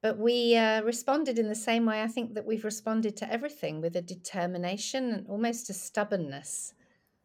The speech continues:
because there's no way that anybody or anything is going to take away our students' rights to an excellent education.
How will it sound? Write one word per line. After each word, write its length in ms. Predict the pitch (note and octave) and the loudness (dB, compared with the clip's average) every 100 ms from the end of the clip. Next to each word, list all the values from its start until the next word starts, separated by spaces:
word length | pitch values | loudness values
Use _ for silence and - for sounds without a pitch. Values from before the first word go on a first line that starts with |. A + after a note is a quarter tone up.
| _ _ | _ _
because 280 | G3+ G3 G#3 | -8 -2 -2
there's 180 | G#3+ G#3 | 0 -2
no 240 | A3 A3 | 0 0
way 600 | G#3+ G3 A#3 G3 E3 D#3 _ _ _ | 0 0 2 2 0 -6 _ _ _
that 120 | - - - | -14 -10 0
anybody 960 | B3 A#3 A3+ A3 D#3 D#3 C#3 E3 - _ - | 2 4 2 2 -2 -2 -8 -8 -14 _ -14
or 100 | - | -4
anything 720 | G#3+ G#3+ A3+ - A3 F3+ E3 D#3+ _ _ _ _ _ _ | -2 -2 -4 -4 -2 -2 -2 -6 _ _ _ _ _ _
is 140 | G3+ G3+ | -8 -2
going 220 | F#3 F3+ | -2 -2
to 100 | - | -6
take 320 | - F#3 - | -4 -4 -4
away 240 | F#3 F3+ | -4 0
our 160 | E3+ E3+ | 0 -2
students' 560 | F#3 - F3 E3 - - | -6 -8 -8 -6 -8 -6
rights 600 | F3 D#3+ - - - - _ _ _ _ _ _ - | -6 -6 -8 -12 -14 -16 _ _ _ _ _ _ -12
to 280 | - G#3 | -4 0
an 100 | F3+ | 2
excellent 760 | E3+ E3+ - E3+ D3+ D3 - - _ - | 0 -4 -8 -8 -8 -10 -12 -16 _ -6
education. 720 | F3 F3 - D3+ - - B2+ | -6 -6 -8 -8 -8 -12 -16